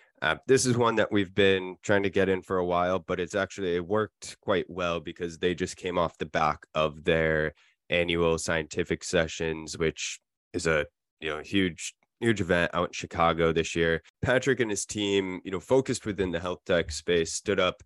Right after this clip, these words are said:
a innovation showcase. So brought in about five startups to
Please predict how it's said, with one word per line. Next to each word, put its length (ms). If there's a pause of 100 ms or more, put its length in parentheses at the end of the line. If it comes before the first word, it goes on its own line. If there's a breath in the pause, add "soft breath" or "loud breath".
a 460
innovation 600
showcase. 600
So 100
brought 340
in 160
about 240
five 320
startups 640
to 340